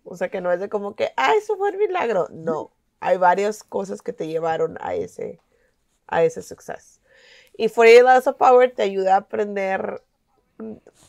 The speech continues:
malamente dice cómo man-, manipular a la gente, pero realmente es cómo la gente te puede manipular a ti.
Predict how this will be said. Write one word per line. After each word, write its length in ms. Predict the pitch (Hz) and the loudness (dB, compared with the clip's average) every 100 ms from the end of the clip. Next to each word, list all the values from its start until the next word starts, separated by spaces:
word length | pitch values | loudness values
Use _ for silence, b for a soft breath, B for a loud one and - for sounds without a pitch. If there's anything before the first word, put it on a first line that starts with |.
| _ _ _ | _ _ _
malamente 460 | 214 190 202 202 202 | 0 2 2 -2 -6
dice 160 | 190 190 | -8 -8
cómo 180 | 202 | -6
man-, 200 | 202 208 - | -4 -6 -8
manipular 440 | 190 185 - 180 | -6 -6 -4 -4
a 40 | 185 | -4
la 80 | |
gente, 360 | 190 214 214 233 | -4 -6 -4 -8
pero 220 | 208 190 | -4 -2
realmente 520 | 175 175 170 175 175 185 | 0 0 0 -4 -6 -8
es 140 | 175 | -8
cómo 320 | - 208 190 | -4 -4 -2
la 160 | 202 180 | -2 -2
gente 320 | - 185 175 | -4 -8 -8
te 140 | - | -10
puede 280 | 165 - 165 | -10 -6 -6
manipular 520 | 156 156 160 - - | -6 -10 -10 -8 -6
a 80 | - | -8
ti. 200 | - - | -14 -20